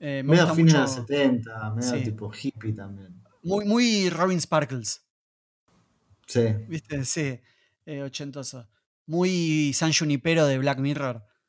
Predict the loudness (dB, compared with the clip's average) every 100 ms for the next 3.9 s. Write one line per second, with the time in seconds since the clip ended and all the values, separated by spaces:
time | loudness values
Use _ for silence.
0 | _ _ _ _ _ _ _ _ _ _
1 | _ -8 -6 -4 -2 0 0 0 0 0
2 | 0 0 -4 -2 -2 0 -2 -4 -2 -2
3 | -2 -6 -4 -4 -2 -2 -2 -4 -6